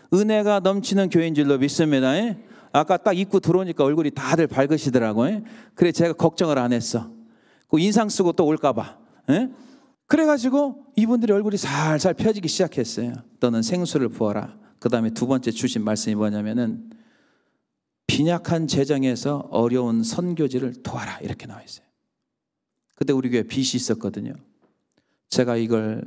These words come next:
설-, 설명해서 "우리가 선교를 해야 됩니다. 우리 교회보다 더 어려운 교회를 도와야 됩니다." 그랬더니 "목사님 안 됩니다.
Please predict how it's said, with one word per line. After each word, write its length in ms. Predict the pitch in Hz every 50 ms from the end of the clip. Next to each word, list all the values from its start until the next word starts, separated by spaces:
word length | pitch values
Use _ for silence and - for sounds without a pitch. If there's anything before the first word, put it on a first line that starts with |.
| - -
설-, 320 | - - 175 180 - - -
설명해서 540 | - - 160 160 160 147 127 117 113 - 120
"우리가 160 | 110 107 107
선교를 440 | 104 - - 196 190 180 - 131 104
해야 120 | 117 131
됩니다. 500 | 127 110 98 - - - - - - - _ _ _ _ _ _ _ _ -
우리 200 | 127 127 131 131
교회보다 380 | - - 123 120 117 113 110
더 140 | 110 - 110 107
어려운 260 | 113 127 123 117 113
교회를 160 | 110 101 101
도와야 260 | - - 107 104 104
됩니다." 460 | 101 107 101 - - - - - - -
그랬더니 440 | - - 104 98 - 107 104 107 107 - - - - - _ _ _ _
"목사님 380 | 147 147 - - 196 180 180 165
안 160 | 147 156 170
됩니다. 680 | 165 180 185 190 165 139 - 139 147 143 135 113 -